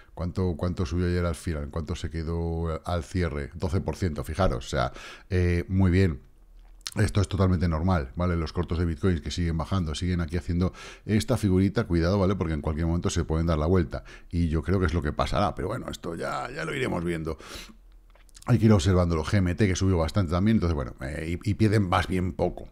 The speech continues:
una castañita pierden. Pero tenemos a Neblio, os lo he puesto en un corto, eh, yendo directamente a por la resistencia. O sea, no, desde aquí no se corta ni un pelo. Ha dicho, "Venga, ya me voy a, directamente por la resistencia, ya toman por saco". O sea, eh, ahora, eh,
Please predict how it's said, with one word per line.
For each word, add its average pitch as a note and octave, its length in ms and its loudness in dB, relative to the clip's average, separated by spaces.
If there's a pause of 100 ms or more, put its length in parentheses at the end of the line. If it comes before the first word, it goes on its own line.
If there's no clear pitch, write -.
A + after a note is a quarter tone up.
(120)
una E2+ 160 -4
castañita D#2+ 560 -6
pierden. D2+ 320 -4 (360)
Pero F3+ 360 10
tenemos E3 480 2
a A#2+ 160 4
Neblio, A#2 480 6
os E2+ 100 -4
lo F#2+ 60 0
he - 20 -2
puesto G2+ 240 0
en F#2 60 4
un F#2 120 2
corto, D#3 460 2 (320)
eh, C3 320 2
yendo A#2 320 4
directamente A#2+ 540 6
a C3 80 4
por A2 100 4
la F2 100 4
resistencia. E2 460 2
O - 20 -2
sea, F#2+ 120 -2
no, B2 80 2
desde C#3+ 180 0
aquí F3+ 140 -2
no D#3+ 80 0
se D3+ 80 2
corta C3+ 260 0
ni E2 80 -2
un D#2 80 -8
pelo. E2 200 -4
Ha - 20 -4
dicho, F2 220 -2
"Venga, A2 160 0
ya C#3+ 100 0
me - 60 -4
voy D#2+ 100 -6
a, C#2+ 200 -8
directamente E2+ 400 -4
por C#2+ 120 -4
la C2+ 60 -4
resistencia, F#2 360 -2
ya C#2+ 40 -2
toman E2 180 -2
por - 160 -6
saco". - 280 -2
O - 320 -20
sea, D#2+ 280 0 (240)
eh, F#2 460 4
ahora, A2 360 8
eh, G#2 300 0